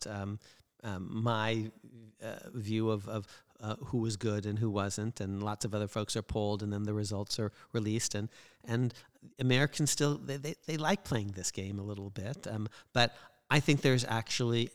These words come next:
a, um, a purpose behind it. And I remember when I was drafting some of this, you were asking, like, "Well, what, why does it matter who's up, who's down, who's great, who's not?" And I said, "Oh, because we can actually try to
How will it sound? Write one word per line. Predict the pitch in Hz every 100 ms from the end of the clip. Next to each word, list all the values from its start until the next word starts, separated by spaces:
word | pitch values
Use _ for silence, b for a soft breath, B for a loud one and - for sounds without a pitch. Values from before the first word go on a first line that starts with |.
| _ -
a, | 117 - -
um, | 110 107 104 113 -
a |
purpose | - - 180 - 107
behind | - 110 147 123
it. | 107
And | 107
I | 107
remember | 117 117 131 123
when | 107 110
I | 104
was | 107 110
drafting | 135 143 170 - 104
some | - 98
of | 98
this, | 104 110
you |
were | 113
asking, | 123 - 110
like, | 101
"Well, | 113 110 127
what, | 131 - b b b _ - 120 117
why | 147 165
does | 156 139
it | 131
matter | 135 147 160 113 104
who's | 110 110
up, | 113 117 -
who's | 123 113
down, | - 104 110 110
who's | 107 98
great, | 113 104 107
who's | 117 101
not?" | 104 98 -
And |
I | 113
said, | - 104 b b -
"Oh, | 165 139 _ b b
because | - - 107 - b b
we | 104
can | - 95
actually | 92 98 - 107 104 104 104 _ -
try | 107 104
to | 104 107